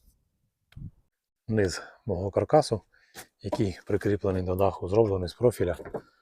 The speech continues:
е, двадцять на сорок. Товщина стінки, здається, два міліметри. Е, ці продовжні, зроблені з профілю двадцять на двадцять. Шпилька М десять приварена прям,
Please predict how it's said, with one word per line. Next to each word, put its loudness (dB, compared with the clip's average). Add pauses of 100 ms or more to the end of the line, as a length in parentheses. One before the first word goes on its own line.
(440)
е, -2
двадцять 8
на 2
сорок. -4 (300)
Товщина 0
стінки, 2
здається, 2
два 0
міліметри. -4 (920)
Е, -2
ці 0 (480)
продовжні, 8 (140)
зроблені 6
з -8
профілю 2
двадцять 2
на 2
двадцять. -2 (880)
Шпилька 6 (520)
М 2
десять 0 (140)
приварена 2
прям, 0